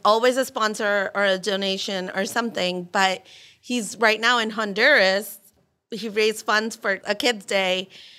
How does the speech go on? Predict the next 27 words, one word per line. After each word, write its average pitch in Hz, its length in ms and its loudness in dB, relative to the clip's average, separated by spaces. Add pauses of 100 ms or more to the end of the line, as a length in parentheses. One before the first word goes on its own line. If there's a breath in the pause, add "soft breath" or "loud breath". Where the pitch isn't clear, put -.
(100 loud breath)
where 202 180 2
he 214 160 0
had 196 360 4 (380)
moon 247 320 -2
bounces 190 680 -4
and 180 300 -6 (300)
food 247 420 -2
and 208 260 -4
everything 226 560 0
to 214 140 -6
appreciate 196 640 -6 (420 loud breath)
kids 202 260 -2
that 196 220 0
couldn't 220 260 -2
get 190 160 0
all 180 160 2
this 180 160 0
stuff. 175 400 -2
And 190 220 -2
he 196 180 -8
did 196 160 0
it 185 160 0
with 185 100 -6
the 190 100 -2
help 185 220 0
of 196 120 -10
people 180 440 -4